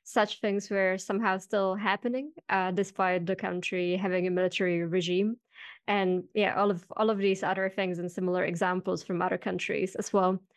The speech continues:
At the same time, though, I did really appreciate that you actually focused on, uh, sort of both of the sides of the continent, because usually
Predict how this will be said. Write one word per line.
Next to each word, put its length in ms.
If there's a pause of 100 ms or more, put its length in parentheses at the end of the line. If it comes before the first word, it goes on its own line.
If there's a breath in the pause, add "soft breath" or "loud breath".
(340 loud breath)
At 80
the 80
same 240
time, 440
though, 380
I 200
did 340
really 180
appreciate 500
that 140
you 120
actually 340
focused 640
on, 280
uh, 160
sort 200
of 120
both 240
of 140
the 100
sides 380
of 160
the 280
continent, 640
because 340
usually 640